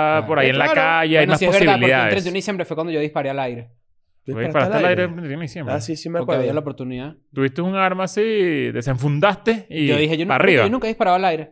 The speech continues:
Speaker 1: Agarra ahí, pues". Y yo,
Speaker 3: ¡Ay!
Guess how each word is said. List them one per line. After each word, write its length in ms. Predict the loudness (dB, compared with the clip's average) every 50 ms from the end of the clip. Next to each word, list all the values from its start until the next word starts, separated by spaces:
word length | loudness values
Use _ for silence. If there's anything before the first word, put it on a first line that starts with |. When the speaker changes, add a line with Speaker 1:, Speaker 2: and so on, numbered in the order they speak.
| _ -6
Speaker 1:
Agarra 240 | -4 -2 0 2
ahí, 120 | 2 2 2
pues". 220 | 2 0 -2 -2 -6 _ _ _ _ -14
Y 60 | -12
yo, 180 | -10 -10 -12 -14 _ _ _ _ _ _ _ _ _ _ _ -4 -2 -2 -2 -4 -8 -14 -20 -20 -12 -2
Speaker 3:
¡Ay! 580 | 0 2 4 6 4 4 4 2 0 0 -4 -10